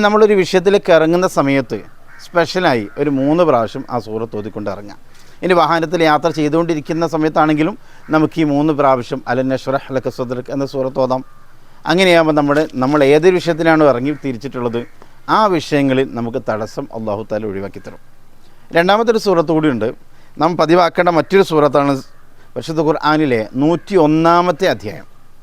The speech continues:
പരിശുദ്ധ ഖുർആനിലെ നൂറ്റി ഒന്നാമത്തെ അധ്യായം സൂറത്തുൽ ഖാരിയ, അൽ ഖാരിയത്തു മൽ ഖാരിയ എന്ന് പറയുന്ന സൂറത്ത്. ഈ സൂറത്തും നാം ദിവസവും നേരത്തെ പറഞ്ഞ രൂപത്തിൽ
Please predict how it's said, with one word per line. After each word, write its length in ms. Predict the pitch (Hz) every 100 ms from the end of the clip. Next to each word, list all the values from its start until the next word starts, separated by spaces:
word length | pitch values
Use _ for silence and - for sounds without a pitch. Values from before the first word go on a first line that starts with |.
| - -
പരിശുദ്ധ 260 | - 110 139 139
ഖുർആനിലെ 420 | 143 151 156 170 311 - - - - 123
നൂറ്റി 300 | 143 - 180 135
ഒന്നാമത്തെ 480 | 143 151 175 160 160
അധ്യായം 340 | 123 123 131 - - -
സൂറത്തുൽ 500 | 123 131 135 147 135 -
ഖാരിയ, 280 | 104 104 98 - - - - - -
അൽ 100 | 180 -
ഖാരിയത്തു 480 | 139 147 151 170 - 147
മൽ 140 | 135 131
ഖാരിയ 300 | 120 117 120 123 -
എന്ന് 160 | 117 139 120
പറയുന്ന 320 | 104 107 120 165
സൂറത്ത്. 320 | 104 95 - - - - - - - 208
ഈ 20 | 269 -
സൂറത്തും 460 | 196 190 190 143 98 - - 127
നാം 120 | 147 156
ദിവസവും 440 | 135 139 131 175 165 120
നേരത്തെ 320 | 123 135 123 156
പറഞ്ഞ 220 | 143 131 143
രൂപത്തിൽ 280 | 139 127 143